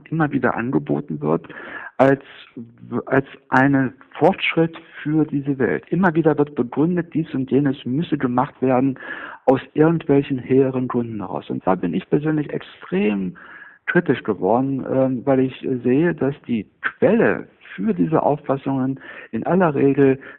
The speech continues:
sehr subjektiven Gründen entspringt. Man kann es etwas anders formulieren. Ich bin, ich werde zunehmend auch als, als Kulturrelativist, äh,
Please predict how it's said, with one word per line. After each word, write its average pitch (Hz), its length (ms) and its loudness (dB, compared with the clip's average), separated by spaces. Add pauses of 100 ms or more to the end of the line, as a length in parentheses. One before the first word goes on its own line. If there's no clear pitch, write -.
(120)
sehr 160 480 2 (100)
subjektiven 131 1200 0 (540)
Gründen 120 600 2
entspringt. - 560 -10 (460)
Man 147 120 2
kann 190 200 4
es - 80 2
etwas 143 200 2
anders 175 280 2
formulieren. 143 720 0
Ich - 280 -10 (140)
bin, 139 600 -2 (220)
ich 135 280 4
werde 147 200 4
zunehmend 151 500 0
auch 131 160 -2 (180)
als, 131 180 2 (880)
als 139 240 2
Kulturrelativist, 139 1040 2 (360)
äh, 147 640 0